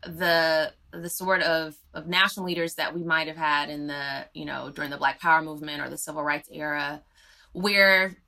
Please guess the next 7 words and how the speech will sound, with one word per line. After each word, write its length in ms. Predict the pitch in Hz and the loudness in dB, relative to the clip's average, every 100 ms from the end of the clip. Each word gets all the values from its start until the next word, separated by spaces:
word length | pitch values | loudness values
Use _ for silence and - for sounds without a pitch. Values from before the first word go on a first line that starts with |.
| _ | _
they 600 | 170 180 175 175 170 160 | -6 -2 0 0 -2 -4
had 380 | - - 185 175 | -8 4 6 6
the 60 | 156 | 0
platform 920 | - 185 160 - 156 139 135 156 165 _ _ _ - | 2 4 4 0 -8 -6 -6 -8 -14 _ _ _ -10
to 600 | - 165 151 147 143 - _ _ _ _ - | -4 -2 -2 -2 -6 -16 _ _ _ _ -8
really 420 | 160 196 254 285 | -4 0 2 4
articulate 1120 | 185 185 - 233 233 202 160 143 127 - - | 4 2 -2 -4 -2 0 0 0 -6 -10 -10